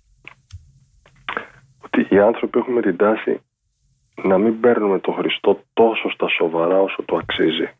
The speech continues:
Και όσο μας αξίζει και εμάς, αν θέλετε. Γιατί όταν παίρνουμε τον Χριστό στα σοβαρά, παίρνουμε στα σοβαρά τον εαυτό μας και,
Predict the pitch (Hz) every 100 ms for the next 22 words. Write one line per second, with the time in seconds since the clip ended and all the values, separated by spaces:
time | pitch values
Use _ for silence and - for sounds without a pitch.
0 | _ - 110 123 110 - - 113 107 95
1 | 101 107 - 80 - - - - _ _
2 | - _ _ _ _ _ - - - -
3 | - - - - 87 104 98 101 - 107
4 | 104 90 85 - 101 104 - 85 90 101
5 | - 104 107 98 92 90 82 87 95 92
6 | 87 80 - 92 80 - - - -